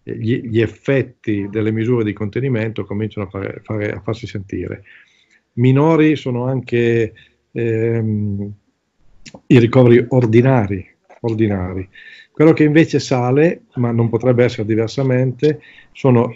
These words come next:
il numero dei contagiati. Perché sale? Perché abbiamo implementato i tamponi, facciamo molti più tamponi, e sul numero di tamponi, ogni, ogni cento tamponi ne abbiamo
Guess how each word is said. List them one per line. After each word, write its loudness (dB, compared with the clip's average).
il 0
numero 4
dei 4
contagiati. -2
Perché 0
sale? 0
Perché -4
abbiamo 2
implementato 0
i 2
tamponi, -2
facciamo -2
molti -2
più -2
tamponi, 0
e 4
sul 2
numero 4
di 0
tamponi, 0
ogni, 4
ogni 0
cento 2
tamponi 0
ne 2
abbiamo 0